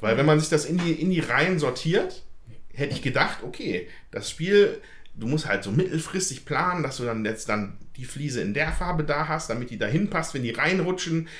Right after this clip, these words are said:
Speaker 1: in der Kombination, dass das genau passt. Nö. Du packst immer alle von der gleichen Farbe in eine Reihe.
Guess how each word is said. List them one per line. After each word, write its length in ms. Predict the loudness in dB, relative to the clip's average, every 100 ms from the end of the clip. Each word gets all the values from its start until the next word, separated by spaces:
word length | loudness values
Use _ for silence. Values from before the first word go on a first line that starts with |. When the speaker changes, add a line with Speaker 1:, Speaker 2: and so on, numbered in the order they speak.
| -6
Speaker 1:
in 80 | 0
der 120 | 0
Kombination, 540 | 2 0 0 2 2 2
dass 120 | 0
das 140 | -4
genau 320 | -2 0 2 0
passt. 420 | -2 -8 -8 -12 -14 -14 -12 -6
Nö. 200 | -4 -4 -10 -18 -18 -12
Du 80 | -4
packst 240 | -4 0
immer 280 | 2 4 4
alle 260 | 4 4 2
von 180 | 0 0
der 80 |
gleichen 300 | 4 4 2
Farbe 380 | -2 0 2 2
in 60 | 0
eine 280 | -4 -8 -6
Reihe. 280 | -6 -6